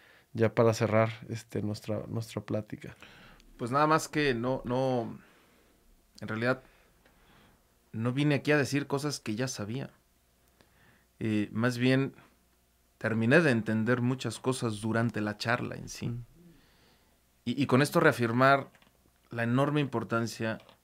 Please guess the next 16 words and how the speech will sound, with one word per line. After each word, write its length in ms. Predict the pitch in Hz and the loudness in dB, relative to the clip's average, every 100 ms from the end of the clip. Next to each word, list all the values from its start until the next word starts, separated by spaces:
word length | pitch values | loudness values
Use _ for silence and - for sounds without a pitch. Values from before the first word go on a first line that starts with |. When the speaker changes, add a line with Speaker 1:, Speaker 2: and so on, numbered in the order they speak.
| _ - - - _ _ | _ -20 -20 -20 _ _
Speaker 2:
que 80 | - | -12
tiene 280 | - 117 123 | -4 0 0
expresarnos, 1120 | 120 - - 113 107 - 104 107 104 104 - | -2 -6 -8 -8 -6 -4 -6 -6 -10 -10 -14
expresar 560 | - - - 110 117 113 | -14 -14 -10 -6 -4 -2
nuestras 360 | 123 - 110 - | -2 -4 -10 -8
historias, 680 | - - 110 110 110 - _ _ - - - _ - | -12 -8 -6 -4 -6 -10 _ _ -20 -20 -20 _ -14
expresar 540 | - - 117 110 123 | -12 -2 -2 2 4
los 180 | 135 123 | 4 2
relatos 460 | 117 113 117 123 113 | 2 0 0 -2 -2
de 100 | 113 | 0
nuestras 380 | 110 - 110 | -2 -4 -6
emociones, 580 | 110 110 - 117 120 113 | -4 -4 -2 0 0 0
de 80 | 107 | -2
lo 160 | 104 101 | -6 -6
que 100 | 104 | -6
vivimos. 640 | 104 104 107 117 - | -4 -4 -2 -4 -8